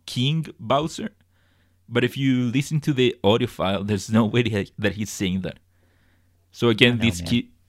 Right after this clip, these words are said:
Speaker 1: the, the leak just added fuel to the discussion.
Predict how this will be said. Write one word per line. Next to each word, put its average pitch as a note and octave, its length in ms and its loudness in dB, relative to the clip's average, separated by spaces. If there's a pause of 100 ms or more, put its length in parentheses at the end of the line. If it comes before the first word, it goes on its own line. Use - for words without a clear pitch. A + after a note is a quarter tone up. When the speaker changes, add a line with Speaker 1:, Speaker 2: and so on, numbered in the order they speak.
(100)
Speaker 1:
the, G2 600 2 (320)
the A2 180 2
leak A2 420 0 (360)
just G2+ 300 -4
added G2 200 4
fuel F#2 340 0
to F#2+ 140 -4
the F2 200 -4
discussion. - 580 -8